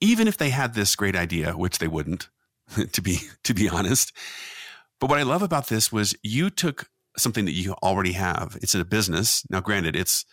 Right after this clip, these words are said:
mostly work for hire. It's hand to mouth. I mean, this is part of what it means to have a creative business doing project-based work and selling services. But you were able to take, take it and leverage it to create something new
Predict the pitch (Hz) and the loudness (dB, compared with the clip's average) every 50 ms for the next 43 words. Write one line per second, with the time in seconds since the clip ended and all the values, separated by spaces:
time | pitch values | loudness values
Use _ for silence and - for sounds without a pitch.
0 | - - - _ _ _ _ 90 95 98 90 - 101 90 90 95 90 - - 95 | -18 -20 -20 _ _ _ _ 0 2 2 4 2 2 0 0 0 -2 -2 -2 -4
1 | 90 90 - 131 127 123 117 120 120 117 113 110 - - 92 - - - - - | -2 -2 0 0 2 2 2 2 2 4 2 2 2 0 0 0 0 2 2 0
2 | - - - - - - _ - - 95 90 87 87 85 82 80 90 101 113 117 | 0 -2 -6 -16 -20 -20 _ -4 0 0 2 2 0 0 0 0 2 2 2 2
3 | 113 110 - - - - 95 87 92 95 - - 87 85 - - 92 87 85 85 | 2 0 0 -4 -4 -2 0 0 2 2 2 2 0 -2 -2 0 0 0 0 0
4 | 87 87 87 90 80 - 87 87 85 - - 90 76 87 82 80 82 82 - - | 0 0 0 0 0 0 0 0 -2 -2 -2 -2 -2 0 0 0 0 -2 -6 -12
5 | _ _ _ _ _ _ _ _ - 92 - - 87 80 80 76 - 92 80 - | _ _ _ _ _ _ _ _ -6 -6 -2 -2 0 0 0 -2 -2 -2 -2 0
6 | - 78 78 78 - - - _ _ _ - 87 82 82 - - 107 95 85 - | 0 0 0 0 0 -2 -4 _ _ _ -2 0 0 0 0 -2 -2 -2 0 -2
7 | 80 76 - - 85 90 92 - - - - _ _ _ _ _ _ - - 139 | -4 -4 -4 -4 -4 -2 0 0 -2 -2 -6 _ _ _ _ _ _ -6 0 0
8 | - - - - - - _ - - - - - - - _ _ _ - 87 87 | 0 0 0 -6 -14 -20 _ -20 -20 -20 -20 -20 -20 -20 _ _ _ -4 -2 -2
9 | 82 - - 92 90 92 95 - - 185 233 185 - - - - - - - _ | 0 0 2 2 2 2 2 2 2 2 2 2 2 0 -2 -4 -6 -8 -10 _
10 | - - - - - - - - - - 120 131 - - 135 143 151 156 127 147 | -20 -20 -20 -20 -20 -20 -20 -20 -8 -2 0 0 2 2 4 4 4 4 4 4
11 | 151 135 131 120 - 147 135 - - - - - 123 147 185 - - 113 - - | 2 0 0 0 0 0 0 0 0 -2 0 0 0 0 0 2 0 -2 0 0
12 | 107 101 95 98 98 98 104 127 147 143 120 101 87 - - - - - - - | 0 0 0 0 2 2 2 2 2 2 0 0 2 0 -2 -2 -4 -6 -6 -6
13 | - - - _ _ _ _ _ _ _ _ _ _ _ _ _ _ _ - - | -6 -6 -10 _ _ _ _ _ _ _ _ _ _ _ _ _ _ _ -2 -2
14 | - - 107 92 - 98 92 - 92 90 87 87 90 98 107 101 87 80 80 80 | 0 0 0 0 0 0 0 0 0 0 2 2 4 4 4 6 4 4 2 0
15 | - | -2